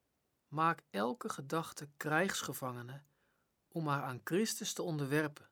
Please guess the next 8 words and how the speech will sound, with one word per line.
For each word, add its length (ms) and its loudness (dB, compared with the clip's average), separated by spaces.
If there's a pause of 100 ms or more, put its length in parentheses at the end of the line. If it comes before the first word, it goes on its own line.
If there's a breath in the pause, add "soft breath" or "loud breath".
Twee 220 -6
Korinthe 420 -10
tien, 280 -6
vers 240 -10
vijf. 540 -12 (3000)
Leven 520 4
in 140 -4
Christus 720 -4